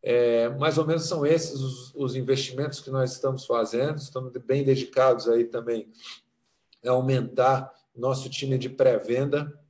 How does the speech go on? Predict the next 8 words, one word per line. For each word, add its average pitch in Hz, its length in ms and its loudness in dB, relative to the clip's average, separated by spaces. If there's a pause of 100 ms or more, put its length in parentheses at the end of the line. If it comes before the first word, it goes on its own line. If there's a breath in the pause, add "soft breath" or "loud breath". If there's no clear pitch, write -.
(180)
então, 127 260 2
pra 127 180 4
conseguir 123 500 -6
ter 127 140 2
uma, 113 540 0 (200)
uma 120 220 -6
fluidez 131 640 -2
melhor, 123 640 -2